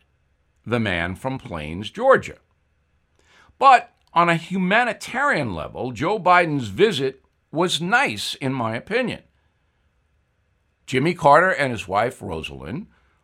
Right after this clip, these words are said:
are obviously in their mid-nineties, and to pay them respect was a good thing. But I hope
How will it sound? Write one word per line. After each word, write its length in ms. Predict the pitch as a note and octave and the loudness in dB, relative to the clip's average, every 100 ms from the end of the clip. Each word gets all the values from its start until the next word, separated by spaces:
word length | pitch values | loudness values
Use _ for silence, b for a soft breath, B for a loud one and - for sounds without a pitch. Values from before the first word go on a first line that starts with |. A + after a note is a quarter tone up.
| _ | _
are 180 | G#2+ F#2+ | -2 4
obviously 840 | G#2 C3+ D3 A#2+ F#2+ - F2+ F#2 B2+ | 4 4 2 -4 -4 -6 -6 -4 -4
in 100 | A#2 | -4
their 120 | G#2+ | -2
mid-nineties, 1040 | A2+ B2+ A2+ G#2 D3 G#2 B1+ D#2+ E3 - - _ _ _ _ _ - | -2 -2 0 2 0 -2 -8 -8 -8 -8 -12 _ _ _ _ _ 2
and 180 | D3 D3 | 4 4
to 80 | D3 | -2
pay 280 | - D#3+ | 0 2
them 280 | F3 E3+ D3 | 4 2 2
respect 800 | C#3 - - A#3 F3 C#3 - - _ _ _ _ | -2 -4 0 4 6 4 -4 -20 _ _ _ _
was 300 | B2 C#3 C#3 - | 2 2 2 -2
a 140 | C3+ | -2
good 320 | A2+ A#2+ A2 | -2 -2 -4
thing. 400 | G#2+ G#3 G#3+ - - _ _ _ _ _ _ _ _ _ - | -4 0 0 -2 -8 _ _ _ _ _ _ _ _ _ -4
But 240 | C#3+ D#3 | 4 8
I 260 | D#3 D3 C3+ | 8 8 6
hope 520 | D#3 D4 F#3 - | 8 8 8 4